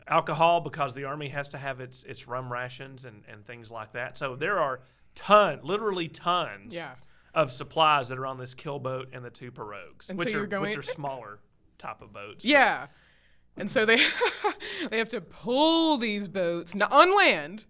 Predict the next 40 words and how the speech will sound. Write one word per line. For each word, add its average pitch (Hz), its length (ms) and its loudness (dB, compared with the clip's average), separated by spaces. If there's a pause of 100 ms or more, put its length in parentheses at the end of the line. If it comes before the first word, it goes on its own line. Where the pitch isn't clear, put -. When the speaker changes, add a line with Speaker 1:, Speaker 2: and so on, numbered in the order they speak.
(120)
Speaker 2:
right? 226 260 6
Speaker 1:
No, 247 160 10
this 240 220 6
is 269 160 -2
in 285 100 -2
the 254 80 6
water. 220 400 8
Speaker 2:
In 440 60 2
the 294 140 12
water? 180 580 8
How 277 160 8
does 339 160 4
that 330 240 -2
work? 147 200 -10
Speaker 1:
So 185 340 6 (460)
<clears throat> - 40 -6 (520)
you 151 480 -6 (140)
get 190 180 2
the, 175 140 0
the 156 140 -4
kill 294 320 4
boat 180 200 8
is 131 120 -4
the 139 80 -6
biggest 123 440 -8
one. 202 120 0
Speaker 2:
Okay. 196 160 -6 (440)
Speaker 1:
And 156 140 -2
you 151 100 -2
put 233 240 4
ropes 202 400 0
on 139 280 -4
the 143 80 -4
side 127 300 2
and 123 60 -10
tie 139 200 2
ropes 165 300 -2
to 170 60 -16
the 180 60 -8
side, 127 400 0